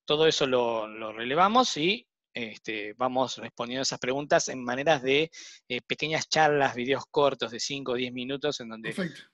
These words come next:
Speaker 1: atacamos ese tema puntual.
Speaker 2: Repetí,
Speaker 1: Eh,
Speaker 2: por
Speaker 1: después,
Speaker 2: favor,
Speaker 1: bueno.
Speaker 2: el, repetí, por favor, el canal. Después igualmente lo vamos a
Speaker 1: Sí.
Speaker 2: publicar.
Speaker 1: Sí, bueno, es youtube punto com barra C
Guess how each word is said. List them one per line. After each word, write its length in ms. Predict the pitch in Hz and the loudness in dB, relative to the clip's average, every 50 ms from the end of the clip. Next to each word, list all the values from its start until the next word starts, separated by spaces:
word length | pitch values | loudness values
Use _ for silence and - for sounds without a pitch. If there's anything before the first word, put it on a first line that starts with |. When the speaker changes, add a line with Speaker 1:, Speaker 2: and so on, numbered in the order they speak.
| _ | _
Speaker 1:
atacamos 500 | - - - 127 - 147 139 139 127 - | -14 -6 -4 0 2 2 2 2 0 -2
ese 180 | 139 - - 120 | -4 -6 -6 -6
tema 420 | 117 120 120 117 110 107 107 104 101 | -8 -6 -4 -4 -4 -4 -6 -6 -8
puntual. 380 | - 110 110 107 - 101 98 98 _ _ _ _ _ - | -10 -14 -14 -12 -10 -10 -10 -12 _ _ _ _ _ -10
Speaker 2:
Repetí, 340 | 220 220 226 180 233 185 262 | -6 -4 -2 -2 2 4 6
Speaker 1:
Eh, 40 | 220 | 6
Speaker 2:
por 100 | 180 165 | 6 4
Speaker 1:
después, 60 | - - | 6 6
Speaker 2:
favor, 200 | 247 240 214 - | 8 8 10 10
Speaker 1:
bueno. 80 | - | 8
Speaker 2:
el, 380 | 214 208 202 202 202 202 - - - | 8 6 4 2 0 -2 -4 -8 -8
repetí, 260 | 208 185 208 208 247 | -4 -2 0 2 2
por 140 | 220 247 202 | 2 2 2
favor, 160 | 240 226 214 | 4 4 4
el 80 | 202 | 4
canal. 340 | 202 196 180 160 - - - _ _ _ | 4 2 0 -2 -4 -8 -16 _ _ _
Después 220 | 190 180 180 240 | -2 2 4 6
igualmente 340 | 233 226 233 233 240 226 220 | 6 6 8 6 6 8 6
lo 60 | 214 | 6
vamos 220 | 214 214 208 202 - | 4 4 2 0 0
a 80 | 214 196 | 2 4
Speaker 1:
Sí. 0 | 165 | 6
Speaker 2:
publicar. 380 | 151 202 190 170 180 175 175 - _ _ _ _ _ _ _ _ _ _ _ _ | 6 6 4 2 0 -2 -4 -6 _ _ _ _ _ _ _ _ _ _ _ _
Speaker 1:
Sí, 140 | _ - 143 135 | _ 0 2 4
bueno, 180 | 135 127 123 117 | 4 4 4 2
es 100 | 117 123 | 0 0
youtube 360 | 127 131 123 - 156 160 165 | 0 0 0 0 -2 -2 -2
punto 340 | - 156 135 131 131 135 131 | -4 -4 -2 0 0 0 4
com 400 | - 180 190 190 190 196 190 160 | 6 6 6 6 4 2 0 0
barra 300 | 131 131 120 120 135 127 | 2 2 4 4 2 2
C 360 | - - - 196 196 196 202 | 4 4 6 6 6 6 6